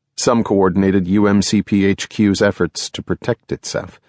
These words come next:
Others organized the cordon of ships, flared tight-beamed warnings and instructions to the planet's diverse clutter of orbital platforms, rerouted in-system traffic, fielded panic from every direction.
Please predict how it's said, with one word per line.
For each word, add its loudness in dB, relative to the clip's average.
Others 2
organized 2
the -4
cordon 0
of -2
ships, -8
flared 2
tight-beamed -2
warnings 0
and 2
instructions -2
to -4
the -4
planet's 0
diverse -2
clutter -2
of -6
orbital 0
platforms, -8
rerouted 4
in-system 0
traffic, -4
fielded 0
panic 0
from 0
every 2
direction. -2